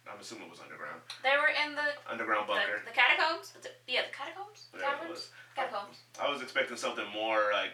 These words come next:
Speaker 1: terrifying and entertaining, not just Valak blowing his hot breath on people and shooting them backwards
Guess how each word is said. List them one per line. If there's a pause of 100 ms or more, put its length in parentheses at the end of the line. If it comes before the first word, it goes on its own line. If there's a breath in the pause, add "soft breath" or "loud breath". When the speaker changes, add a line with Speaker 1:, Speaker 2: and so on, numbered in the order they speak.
(120)
Speaker 1:
terrifying
and
entertaining,
not
just (320 loud breath)
Valak (120)
blowing
his
hot
breath
on
people
and
shooting
them
backwards